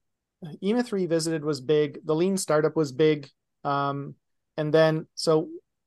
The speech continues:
and then it was just a lot of online courses I had taken and things like that, because luckily there's a lot of online resources.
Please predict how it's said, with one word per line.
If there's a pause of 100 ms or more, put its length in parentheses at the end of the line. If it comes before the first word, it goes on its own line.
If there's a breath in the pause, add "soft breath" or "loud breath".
(400)
and
then
it
was
just
a
lot
of
online
courses
I
had
taken
and
things
like
that,
because
luckily
there's
a
lot
of
online
resources.